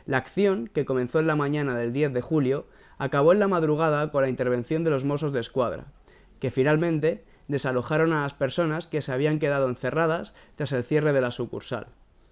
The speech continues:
El Tribunal Constitucional ha suspendido el conocido como Decreto Andaluz Antidesahucios. La suspensión cautelar es por cinco meses. El Partido Popular habría recurrido al alto tribunal sumándose así a las críticas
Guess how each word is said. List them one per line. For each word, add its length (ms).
El 140
Tribunal 400
Constitucional 800
ha 100
suspendido 540
el 80
conocido 480
como 200
Decreto 380
Andaluz 320
Antidesahucios. 880
La 140
suspensión 540
cautelar 520
es 120
por 180
cinco 340
meses. 500
El 120
Partido 400
Popular 560
habría 360
recurrido 480
al 80
alto 240
tribunal 400
sumándose 500
así 160
a 40
las 120
críticas 640